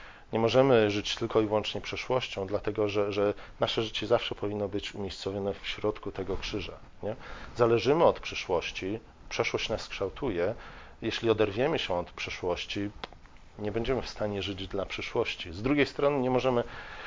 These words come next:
spoglądać non-stop w przeszłość ze względu na to, że, że naszym celem nie jest powrót do raju, odzyskanie raju utraconego, ale Nowa Jerozolima, nie? To jest ta nasza przyszłość. Z drugiej strony żyjemy, nasze życie jest rozciągnięte też, y,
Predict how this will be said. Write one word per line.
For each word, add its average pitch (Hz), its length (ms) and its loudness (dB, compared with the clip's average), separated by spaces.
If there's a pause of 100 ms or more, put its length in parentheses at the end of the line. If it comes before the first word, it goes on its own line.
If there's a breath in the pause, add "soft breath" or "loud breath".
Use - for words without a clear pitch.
(220 loud breath)
spoglądać 156 680 4
non-stop 120 480 2
w - 220 -10
przeszłość 107 500 4
ze 107 80 0
względu 107 340 0
na 110 120 6
to, 120 140 0
że, 120 220 -2
że 110 280 6 (340 loud breath)
naszym 127 280 2
celem 113 420 0
nie 131 100 -2
jest - 180 -6
powrót 95 380 -2
do 87 280 -2 (100)
raju, 90 480 2
odzyskanie 92 600 -2
raju 95 280 4
utraconego, 95 680 -4
ale 101 160 2
Nowa 110 240 4
Jerozolima, 113 680 0 (400)
nie? 135 160 2
To - 140 2
jest - 180 0
ta 113 100 4
nasza 110 260 2
przyszłość. - 560 -6 (360 loud breath)
Z 123 100 0
drugiej 147 260 4
strony 135 380 4
żyjemy, 113 480 6 (840 loud breath)
nasze 120 220 8
życie 123 240 2
jest - 220 0
rozciągnięte 110 720 0
też, - 500 0
y, 101 340 6